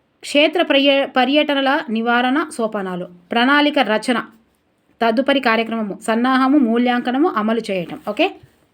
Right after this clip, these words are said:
ఆ, ఇంకేమున్నాయి ఇలా? ఏ, అన్ని క్లబ్బులు గ్లిబ్బులు ఉన్నాయి చూడుర్రి.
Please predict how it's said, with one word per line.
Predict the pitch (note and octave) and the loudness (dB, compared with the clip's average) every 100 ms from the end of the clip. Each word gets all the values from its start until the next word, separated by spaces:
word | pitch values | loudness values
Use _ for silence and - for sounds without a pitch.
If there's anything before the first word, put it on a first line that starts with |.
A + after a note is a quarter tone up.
| _ _ _ _ _ _ _ _ _ _ _ - | _ _ _ _ _ _ _ _ _ _ _ -8
ఆ, | A3 A3+ | -4 0
ఇంకేమున్నాయి | A3+ A#3 A#3 A#3+ B3 A#3 | 0 0 2 2 2 0
ఇలా? | A3+ A3 G#3+ A3 A3 A3+ - _ _ _ _ _ _ _ _ _ _ - | 0 0 0 -2 -6 -10 -18 _ _ _ _ _ _ _ _ _ _ -14
ఏ, | A3 A3 A3 | -8 -6 -4
అన్ని | A3+ A#3+ | -2 -2
క్లబ్బులు | G#3+ G#3 G#3+ A#3 | -2 -4 -2 -2
గ్లిబ్బులు | G#3+ G3 A3+ G#3+ F3 G3+ | -2 -2 -2 -4 -4 -10
ఉన్నాయి | G#3 A3 G3 | -4 -2 -2
చూడుర్రి. | G3+ G#3+ B3+ | -2 -2 0